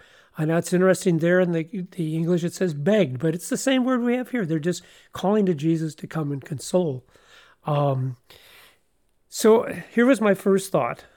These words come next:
uh, uh, as we do the leftovers. I, th-, I think we now know how we gotta come to church. A-, and I think this is why some people don't get anything out of church,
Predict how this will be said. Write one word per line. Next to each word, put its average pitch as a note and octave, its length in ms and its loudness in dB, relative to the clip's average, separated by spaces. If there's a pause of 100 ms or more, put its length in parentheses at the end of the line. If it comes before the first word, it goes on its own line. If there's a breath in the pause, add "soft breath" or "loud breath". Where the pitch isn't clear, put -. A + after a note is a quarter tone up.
(200 soft breath)
uh, B2+ 300 -6 (100)
uh, C3 340 -8
as C3+ 180 -8
we C#3+ 120 -4
do D3 200 -2
the C#3+ 100 -4
leftovers. B2+ 720 -4 (720 soft breath)
I, E3+ 100 -2
th-, - 160 -10
I F3+ 120 -2
think A#3+ 180 -2
we F#3+ 100 2
now F#3 200 4
know F3+ 180 2
how D#3 120 -2
we D#3+ 120 0
gotta D3+ 220 -4
come C#3 200 -6
to C3 60 -6
church. D#3 480 -8 (1080)
A-, - 40 -4
and E3 160 -4
I E3 100 0
think A#3 200 0
this G#3+ 180 0
is F3 100 -2
why E3 240 2
some E3 300 -4
people D#3 240 0
don't D3+ 200 -4
get B3+ 160 0
anything C#3 300 -2
out A#2+ 120 -6
of A#2 100 -14
church, - 320 -8